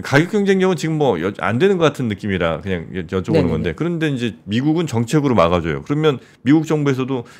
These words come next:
Speaker 1: "야, 어차피 한국 배터리 써주는 거는 우리가 정책으로 써주는 거기 때문에, 어, 자기네가 하고 싶은 얘기, 자기네가 요구하는 조건, 뭐 이런 것들을 자기네가 마음대로 하여튼 좀 더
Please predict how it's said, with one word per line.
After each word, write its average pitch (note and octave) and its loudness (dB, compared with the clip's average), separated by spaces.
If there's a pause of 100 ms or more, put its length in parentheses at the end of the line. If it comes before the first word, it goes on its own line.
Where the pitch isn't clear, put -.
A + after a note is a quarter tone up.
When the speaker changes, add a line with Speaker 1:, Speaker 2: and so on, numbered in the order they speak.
(320)
Speaker 1:
"야, G2+ 2
어차피 E3 0
한국 G3+ -2
배터리 F#3+ 0
써주는 F#3+ -4
거는 D#3+ -2
우리가 C#3+ -2
정책으로 D#3+ 0
써주는 D3+ -2
거기 C3 0
때문에, A#2 0 (680)
어, F2+ 0 (280)
자기네가 C#3 0
하고 G3+ 0
싶은 F3+ -6
얘기, B2+ 4
자기네가 B2+ 0
요구하는 A#2+ 4
조건, G#2+ 0
뭐 F2+ -2
이런 D#3 0
것들을 F#3 -2
자기네가 C3 -4
마음대로 D3 -2
하여튼 F3 -8
좀 F#3 -6
더 E3 0